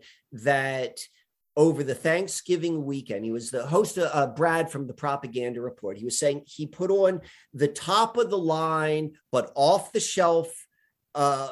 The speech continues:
V R goggles. So this is stuff which is commercially available. It's, like, top of the line stuff, like, uh, you know, it costs money, but it's not, like, you know, cutting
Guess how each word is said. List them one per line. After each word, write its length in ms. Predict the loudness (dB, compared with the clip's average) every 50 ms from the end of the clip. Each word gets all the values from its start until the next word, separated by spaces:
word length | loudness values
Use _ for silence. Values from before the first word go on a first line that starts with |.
| -12
V 240 | -10 -6 -2 2 4
R 240 | 6 6 6 4 2
goggles. 600 | 0 -2 -4 -4 -6 -8 -12 -16 -16 -16 -18 -20 -20 -20 -18 _
So 340 | -4 2 4 4 4 4 2 0
this 240 | 4 6 6 6 6
is 140 | 4 0 0
stuff 280 | 2 2 2 2 2 0
which 220 | -2 -2 -2 -4
is 180 | -4 -4 -6 -6
commercially 640 | -4 -2 0 2 2 2 2 0 -2 -2 -2 -2
available. 540 | 0 0 0 -2 -2 -2 -6 -6 -8 -10 -10
It's, 120 | -8 -6
like, 140 | -6 -6 -4
top 280 | 0 2 2 2 0 -2
of 60 | -4
the 60 | -2
line 320 | 0 2 2 2 0 -2
stuff, 380 | -4 -6 -4 -4 -4 -4 -6 -6
like, 200 | -8 -10 -6 -4
uh, 100 | -4 -4
you 180 | -4 -4 -2 -2
know, 160 | 0 0 -2
it 100 | -2 -2
costs 400 | -4 -4 -4 -4 -6 -8 -8 -6
money, 340 | -2 0 2 2 2 0 -2
but 160 | -2 -2 -2
it's 200 | -2 -2 -2 0
not, 200 | 0 0 2 2
like, 280 | 0 0 0 -2 -6 -14 -20 -20 -20 -8 -2
you 140 | 0 2
know, 400 | 4 4 4 2 2 0 -4 -12 _ -4
cutting 400 | 2 4 4 4 4 2 0